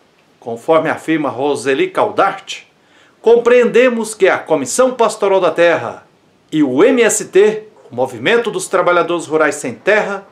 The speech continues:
não sendo movimentos homogêneos, entre dezenas de outros movimentos camponeses, transformam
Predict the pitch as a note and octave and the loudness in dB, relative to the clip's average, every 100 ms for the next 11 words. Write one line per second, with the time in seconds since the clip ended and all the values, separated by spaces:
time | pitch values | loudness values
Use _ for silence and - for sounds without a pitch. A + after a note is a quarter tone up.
0 | _ _ _ _ _ _ D#3+ F3+ C4 C4 | _ _ _ _ _ _ -6 0 2 2
1 | - - G3 A3 G#3+ G3 F#3+ E3 E3+ E3+ | -2 -4 -2 0 2 2 0 -2 -4 -4
2 | - - - _ - B3+ G#3+ B2 D#3 G3 | -6 -18 -20 _ 0 2 2 2 -2 -2
3 | G3 F#3+ - - _ _ _ _ - A#3+ | -4 -6 -12 -18 _ _ _ _ -2 0
4 | A#3+ G#3 G#3 G3+ - - C#4 C4+ A#3+ - | 0 0 2 0 0 0 2 2 2 4
5 | F3+ G3+ G3+ F3 C#3+ D#3+ F3+ C3+ D#3+ F3 | 6 6 2 -4 -2 0 -2 -2 -6 -6
6 | D#3 - B3+ C4 G#3 D#3 F#3 E3+ E3 - | -10 -2 0 2 2 4 2 -2 -12 -16
7 | _ _ _ _ A#3+ B3+ - - D#3+ F#3+ | _ _ _ _ 2 2 0 0 2 2
8 | F#3 F#3 | 0 -6